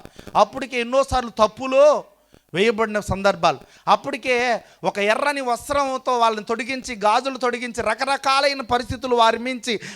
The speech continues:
పైనుంచి బూడిదగా పోసి, రకరకాల విచ్ఛిన్నమైన చేసే పరిస్థితులు, క్రీస్తు పేరు చెప్తే భయంకరమైన పరిస్థితులు. ఆ పరిస్థితుల్లో యేసుక్రీస్తు ప్రభు వారిని గురించి చెప్పడానికి ఆమె వచ్చింది.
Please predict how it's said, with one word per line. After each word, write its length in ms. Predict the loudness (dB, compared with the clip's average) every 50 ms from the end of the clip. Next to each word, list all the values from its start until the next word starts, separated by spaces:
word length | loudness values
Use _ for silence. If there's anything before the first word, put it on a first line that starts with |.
| _ 2
పైనుంచి 540 | 2 2 2 0 -4 -10 -2 -2 -2 -2 -2
బూడిదగా 460 | -6 -6 -6 -6 -6 -4 0 0 0
పోసి, 440 | 0 2 -2 -4 -2 -2 -4 -6 -4 -6 -14 -10 -2 -2 -2
రకరకాల 480 | 0 0 -2 -4 -2 -2 -2 -2 -2
విచ్ఛిన్నమైన 580 | -2 -6 -8 -6 -8 -6 -6 -4 -4 -4 -4 -4 -6 -4 -6
చేసే 200 | -4 -4 -4 -6
పరిస్థితులు, 480 | 0 0 0 0 0 -6 -6 -6 -6
క్రీస్తు 420 | -6 -4 -2 -2 -2 -2 -2 -6 -10
పేరు 360 | -8 -2 0 2 2 2 0 -4 -8
చెప్తే 220 | -8 -2 -2 -2
భయంకరమైన 720 | -2 -2 -4 -6 -6 -4 -4 -4 -2 -2 -6 -2 0 -2 -2 -2 -10 -20 -20 _ 0
పరిస్థితులు. 600 | 2 2 2 0 -4 -10 -6 -4 -2 -2 -2 -4 -4 -8 -18 -20 -20 _ _ _ _ _
ఆ 260 | 2 4 6 6 6
పరిస్థితుల్లో 800 | 4 4 2 0 0 0 -6 -8 -8 -6 -4 0 2 2 2 2 0 -8 -20 -20 _ _
యేసుక్రీస్తు 600 | 0 0 0 0 -4 -8 -4 -4 -6 -4 -4 -8
ప్రభు 320 | -4 0 0 0 0 2 2
వారిని 300 | 4 4 4 0 -4 -4
గురించి 260 | -4 -4 -4 -4 -10
చెప్పడానికి 540 | -6 -6 -8 -4 -2 -2 -2 -2 0 0 0
ఆమె 180 | 0 2 2
వచ్చింది. 340 | -2 -2 -2 -6 -6 -6 -8